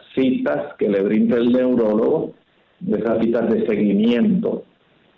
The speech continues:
si hay que practicarle su electroencefalograma, si hay que hacer los estudios que sean necesarios, de tal manera que un niño pueda tener esa oportunidad de recibir un buen tratamiento, eh, y aun cuando usó el fenobarbital,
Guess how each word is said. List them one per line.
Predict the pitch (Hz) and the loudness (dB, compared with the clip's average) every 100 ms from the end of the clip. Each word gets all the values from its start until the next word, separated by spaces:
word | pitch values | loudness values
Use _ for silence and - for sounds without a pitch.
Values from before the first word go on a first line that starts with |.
| _ - - | _ -18 -6
si | 117 | -2
hay | 110 | 0
que | 120 | 0
practicarle | 117 110 113 117 113 107 107 113 - | 0 -2 -2 -2 0 0 0 0 0
su | 113 110 110 | 0 0 2
electroencefalograma, | 104 104 - 104 95 104 - 95 95 98 104 110 110 113 113 - | 0 0 0 -2 0 -2 -2 -2 0 0 0 0 0 0 -2 -4
si | 104 | -4
hay | 107 | -2
que | 131 | -2
hacer | 113 123 120 123 131 113 | -2 0 0 0 -2 -2
los | 107 107 | 0 0
estudios | 95 - 143 180 156 - | -4 -4 -2 0 0 -2
que | - | -2
sean | 120 113 | -2 0
necesarios, | 120 117 139 - - 113 - - - _ _ _ _ - | -2 -2 -4 -2 -2 -2 -4 -6 -20 _ _ _ _ -8
de | - | -6
tal | - 147 | -2 0
manera | 165 156 156 165 156 | 0 0 0 -2 -2
que | - 151 151 | -2 0 2
un | 143 143 | 2 2
niño | 143 143 143 147 | 0 0 0 -2
pueda | - 123 131 127 | 0 0 0 0
tener | 117 120 123 | 0 2 0
esa | 127 | 0
oportunidad | 123 110 117 117 120 131 131 107 117 - | -2 0 -2 0 -2 0 0 0 -2 -4
de | 202 107 | -4 -2
recibir | 214 - 110 113 131 | -2 -2 0 2 2
un | 113 | 2
buen | 104 117 123 | 0 0 -2
tratamiento, | 120 117 139 139 117 101 - 165 - _ _ _ - | -4 -2 -4 -2 -2 -4 -4 -6 -6 _ _ _ -6
eh, | 117 113 113 107 104 | 0 2 2 0 0
y | 110 123 | 2 2
aun | 120 127 | 2 0
cuando | 139 135 | 0 0
usó | 131 123 | 0 0
el | 123 120 | 0 0
fenobarbital, | 123 117 117 120 143 143 113 101 151 | -2 -2 -2 0 -2 -2 -2 -2 -2